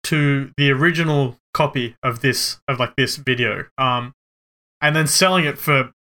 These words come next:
extremely high, <laughs> like, extremely high, like, prices. There was a, a video of, like, a LeBron dunk that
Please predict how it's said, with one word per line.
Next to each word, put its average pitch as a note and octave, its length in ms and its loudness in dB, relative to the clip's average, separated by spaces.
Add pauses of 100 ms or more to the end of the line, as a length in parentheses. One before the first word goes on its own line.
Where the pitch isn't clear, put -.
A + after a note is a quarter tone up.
extremely F#3 540 2
high, D3 480 2 (100)
<laughs> - 0 - (520)
like, E3+ 180 -2
extremely F#3 960 0
high, C#3+ 360 2
like, C#3 200 -2 (640)
prices. D3 340 2
There D#3+ 120 4
was D#3+ 160 2
a, C#3+ 240 0 (260)
a D3 80 2
video D#3+ 380 2
of, D3 120 2
like, D3 160 0
a D#3+ 40 0
LeBron C#3 480 2
dunk C3 360 0
that C3 260 -4